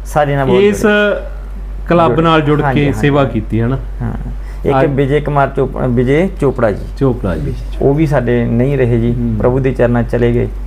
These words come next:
Speaker 2: ਜੀ।
Speaker 1: ਉਹ ਵੀ ਸਾਡੇ ਨਾਲ ਬਹੁਤ ਇਸ ਕੰਮ ਦੇ ਵਿੱਚ ਜੁੜੇ ਹੋਏ ਸੀ।
Speaker 2: ਇਹ ਦੁਸਹਿਰਾ ਆ ਰਿਹਾ, ਪਰੰਪਰਾ ਜੋ ਹੈ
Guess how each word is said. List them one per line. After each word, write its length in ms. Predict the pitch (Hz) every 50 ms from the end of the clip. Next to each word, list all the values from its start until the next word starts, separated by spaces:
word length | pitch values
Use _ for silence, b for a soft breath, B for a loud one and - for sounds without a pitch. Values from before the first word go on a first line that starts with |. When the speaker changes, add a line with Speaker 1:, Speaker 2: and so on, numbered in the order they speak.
| - 117 110
Speaker 2:
ਜੀ। 200 | 110 110 104 104 110 - - - -
Speaker 1:
ਉਹ 120 | - 139
ਵੀ 100 | 143 147
ਸਾਡੇ 280 | 143 147 139 117 113 117
ਨਾਲ 160 | 117 113 113
ਬਹੁਤ 300 | 110 107 117 120 123 120 - - - - - - - 123
ਇਸ 260 | 127 120 113 - - -
ਕੰਮ 160 | - 104 107 104
ਦੇ 60 | 101
ਵਿੱਚ 260 | 101 104 104 - -
ਜੁੜੇ 180 | 113 110 107 104
ਹੋਏ 120 | 95 92
ਸੀ। 180 | 90 - - - - - - - - - - - - - - - -
Speaker 2:
ਇਹ 240 | 180 190 208 208 196 - - - - - - - - - - - - - -
ਦੁਸਹਿਰਾ 480 | 131 143 139 - - 160 165 185 214
ਆ 240 | 214 180 139 110 107
ਰਿਹਾ, 460 | 98 98 92 85 - - - - - - - - - - - -
ਪਰੰਪਰਾ 720 | 160 156 160 160 160 - 170 180 180 170 170 175 - - - - - -
ਜੋ 360 | 131 113 139 143 151 151 135
ਹੈ 440 | 147 143 147 143 147 - - -